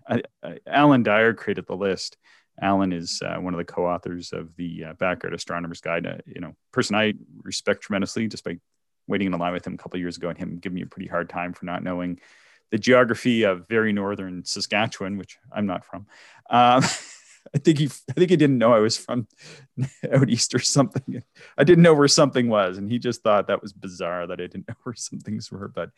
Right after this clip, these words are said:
he was just giving me, like, a friendly hard time. But anyway, um,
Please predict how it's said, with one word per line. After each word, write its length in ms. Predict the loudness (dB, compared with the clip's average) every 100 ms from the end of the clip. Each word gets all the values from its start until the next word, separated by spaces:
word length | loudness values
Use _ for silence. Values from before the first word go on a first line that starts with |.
| -20 -4 4
he 140 | 8
was 100 | 8
just 160 | 6 4
giving 160 | 2
me, 80 | 2
like, 160 | -4 -6
a 60 |
friendly 280 | -10 -12 -14
hard 220 | -16 -14
time. 200 | -12 -4
But 100 | 4
anyway, 320 | 6 8 6 2 -12 -20 _
um, 840 | 6 6 8 6 6 6 6 2